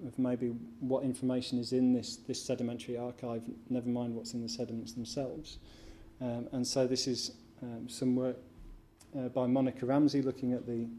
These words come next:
uh, phytoliths in, at that particular site, and also the charcoal, so, you know, what's preserved in terms of the burning history, um,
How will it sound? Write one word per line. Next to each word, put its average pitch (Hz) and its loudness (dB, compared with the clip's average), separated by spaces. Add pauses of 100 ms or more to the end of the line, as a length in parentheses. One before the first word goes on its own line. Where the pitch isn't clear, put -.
(120)
uh, 113 -10
phytoliths 143 0
in, 123 -2
at 120 -6
that 123 -6
particular 123 -10
site, 127 -6 (400)
and 127 2
also 139 2
the 120 -6
charcoal, 139 0
so, 131 -4
you 117 -4 (480)
know, 123 -4
what's 127 0
preserved 131 4
in 120 0
terms 123 0
of 110 -8
the 110 -8
burning 135 6
history, 143 -4 (460)
um, 120 -4